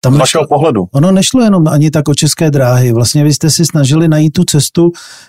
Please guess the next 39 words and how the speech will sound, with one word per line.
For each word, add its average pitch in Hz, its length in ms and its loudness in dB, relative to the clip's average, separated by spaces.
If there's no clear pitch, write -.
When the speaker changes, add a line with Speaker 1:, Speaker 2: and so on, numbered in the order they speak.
Speaker 1:
přirozeně 151 600 0
někde 160 280 0
jinde 147 420 2
než 160 200 0
u 156 40 0
Českých 165 440 0
drah, 139 420 0
ale 151 140 0
musím 156 340 0
říct, 143 200 2
že 151 120 0
i 147 100 0
České 165 380 -2
dráhy 147 460 0
nakonec 156 460 0
jako 147 260 -2
byly 156 420 0
vstřícné, 175 760 0
že 135 100 0
když 131 180 0
jste 151 140 -2
tam 156 180 0
přijeli 147 360 0
s 139 40 -8
potřebou 151 560 0
vyřešit 147 440 0
nějaký 143 340 0
problém, 143 440 0
který 143 260 0
byl 139 180 2
technický 139 680 0
nebo 135 180 2
něco 143 240 0
jiného, 143 360 2
tak 147 180 -4
jako 151 180 0
nakonec 151 460 0
ta 151 120 -2
pomoc 143 560 -2